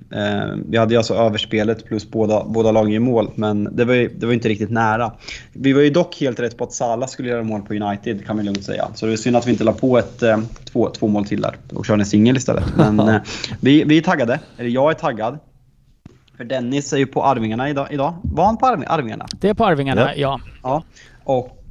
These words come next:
Speaker 1: eh, eftersom det är måndag så har inte han skrivit, och jag kom ju på det här nu, så jag har ju under podden här tagit ut en dubbel. Så den här veckan är det alltså Googles, eh, Premier League-dubbel som, eh, nej,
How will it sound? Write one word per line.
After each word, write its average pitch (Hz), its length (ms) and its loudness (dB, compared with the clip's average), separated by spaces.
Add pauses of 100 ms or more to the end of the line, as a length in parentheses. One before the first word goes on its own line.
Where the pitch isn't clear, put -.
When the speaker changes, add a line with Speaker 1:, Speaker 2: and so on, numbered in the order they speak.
(160)
Speaker 1:
eh, 110 760 -2 (280)
eftersom 127 240 0
det 131 40 4
är 127 40 4
måndag 127 340 4
så 151 100 0
har 151 60 4
inte 139 120 0
han 123 80 0
skrivit, 131 480 -2
och 139 60 2
jag 135 100 2
kom 147 100 0
ju 143 60 2
på 202 240 2
det 147 60 4
här 110 80 0
nu, 107 120 -4
så 127 120 -6
jag 139 80 4
har 151 80 6
ju 156 100 4
under 143 240 2
podden 135 440 -4
här 123 100 0
tagit 117 320 -4
ut 110 160 -4
en 110 100 -2
dubbel. 110 320 0
Så 120 60 -6
den 123 100 -4
här 147 100 2
veckan 139 300 -2
är 117 120 0
det 113 100 2
alltså 107 360 -2
Googles, 127 920 0
eh, 120 220 0 (280)
Premier 143 260 4
League-dubbel 104 380 -2
som, 131 460 -2
eh, 123 60 -2
nej, 123 180 -2